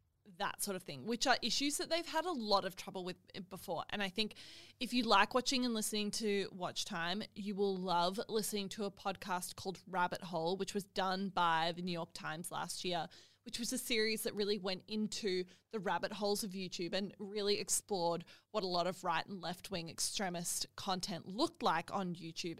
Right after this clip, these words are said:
and basically how it could really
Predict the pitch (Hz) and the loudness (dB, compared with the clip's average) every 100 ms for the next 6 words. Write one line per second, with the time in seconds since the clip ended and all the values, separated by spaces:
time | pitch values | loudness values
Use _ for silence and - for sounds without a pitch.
0 | - 208 - - _ - 262 285 359 - | -6 -8 -8 -18 _ 0 0 0 -4 -4
1 | 175 196 185 170 - 202 - 208 170 208 | -4 0 2 2 0 -6 -4 -8 -4 0
2 | 220 202 196 190 | 2 4 2 0